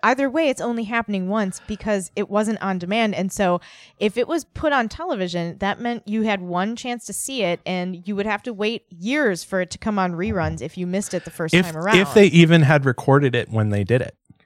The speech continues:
Speaker 1: Fair, true.
Speaker 2: Yeah.
Speaker 1: Yes. Like, you can't,
Speaker 2: Right.
Speaker 1: some things are just lost to time.
Speaker 2: Yeah.
Speaker 1: Um, it's not like now where everything you've ever said or thought has been written down and it will be used against you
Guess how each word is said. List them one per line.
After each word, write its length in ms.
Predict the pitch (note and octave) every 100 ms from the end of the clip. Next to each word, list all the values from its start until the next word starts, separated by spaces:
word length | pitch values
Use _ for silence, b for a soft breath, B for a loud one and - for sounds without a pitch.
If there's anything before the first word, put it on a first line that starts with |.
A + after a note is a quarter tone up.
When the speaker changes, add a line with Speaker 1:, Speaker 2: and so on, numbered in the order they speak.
| _
Speaker 1:
Fair, 400 | - G#3+ E2 - -
true. 320 | C#4 G3+ A#2+
Speaker 2:
Yeah. 160 | B2+ A2+
Speaker 1:
Yes. 360 | G2+ D#2+ - -
Like, 280 | G3+ F#3+
you 80 | G#3
can't, 260 | - A3 D#3+
Speaker 2:
Right. 140 | A#2
Speaker 1:
some 120 | G#3+
things 240 | G#3+ G#3 F#3+
are 60 |
just 160 | E3+ E3
lost 500 | E3 E3 E3+ - -
to 120 | - -
time. 440 | F3+ E3 D3+ E3+ -
Speaker 2:
Yeah. 240 | A2+ F#2+ G#2 _
Speaker 1:
Um, 480 | - F#3+ E3+ E3+ E3+ _
it's 160 | F#3 -
not 180 | G3+ F#3+
like 240 | F#3 F3+
now 300 | F3+ E3+ F3
where 520 | F3 D#3+ D#3+ E3 E3 -
everything 400 | F#3 F3 F3 F#3
you've 120 | E3+ E3
ever 200 | E3 E3+
said 240 | F3 D#3+
or 80 | E3
thought 260 | F3+ D#3+
has 180 | D3 E3 E3+
been 160 | E3
written 200 | E3 - E3
down 200 | D#3+ D#3+
and 120 | E3+
it 80 | E3
will 100 | E3
be 80 |
used 240 | D#3+ D3 D3+
against 320 | D#3+ D#3 -
you 260 | D#3 D3+